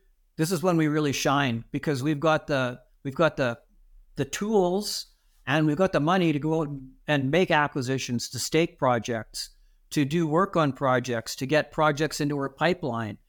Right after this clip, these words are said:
to get it to the next stage so we can get more juniors in there to option the properties. So yeah, this is gonna be,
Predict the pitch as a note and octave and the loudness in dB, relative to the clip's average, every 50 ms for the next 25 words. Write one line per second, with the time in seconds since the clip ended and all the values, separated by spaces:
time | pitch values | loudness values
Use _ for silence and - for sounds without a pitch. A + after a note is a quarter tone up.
0 | _ _ _ _ _ _ _ _ - C#3 B2+ D3 D3+ D#3 D3 - E3 D3 D3+ D3 | _ _ _ _ _ _ _ _ -8 -4 2 2 2 2 2 -2 -2 0 0 2
1 | D3+ D3+ D3 - - - E3 D#3 E3 E3+ E3+ D#3+ - - - C#3 C3 C#3+ B2+ C#3 | 2 0 -2 -4 -6 -2 0 0 2 2 0 0 -2 -4 -4 -4 -4 -2 0 0
2 | C3+ - C3 C3 C3+ C#3 C3+ A#2+ A2 - D3+ E3+ F3+ F3+ E3 D#3 C#3 - C#3 C3 | 0 0 0 -2 -2 -2 -2 -4 -4 -2 0 0 0 2 0 0 0 0 -2 -2
3 | A#2 A#2+ A#2+ A#2 A2 - - B2+ C#3 D3 - - - C#3+ B2+ - - C#3 C#3 D3+ | -2 0 0 -2 -2 -4 -2 -2 -2 -2 -2 -2 -2 -2 -2 -2 -4 -4 -4 -4
4 | D3+ - C#3+ A2 G#2+ A2 - - - C#3 B2+ C#3 D#3 E3+ D3 C3 D#3 E3+ - - | -4 -4 -6 -8 -8 -6 -6 -4 -2 -2 0 2 2 2 2 2 0 -2 -4 -4
5 | F3 D3 - E3 D3+ C3 D3 C#3 C3 B2+ - | -6 -2 0 0 0 0 0 -2 -2 -2 -6